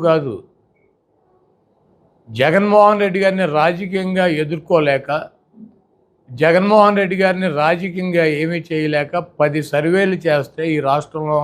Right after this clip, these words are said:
కానీ ఈ దేశంలో కానీ ఉన్నటువంటి నీతి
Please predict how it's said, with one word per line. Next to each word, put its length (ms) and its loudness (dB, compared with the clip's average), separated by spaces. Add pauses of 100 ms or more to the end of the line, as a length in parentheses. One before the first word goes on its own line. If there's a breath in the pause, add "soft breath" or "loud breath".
కానీ 280 -4
ఈ 20 -10 (100)
దేశంలో 420 -6
కానీ 240 -10 (480 soft breath)
ఉన్నటువంటి 680 0 (640)
నీతి 400 -4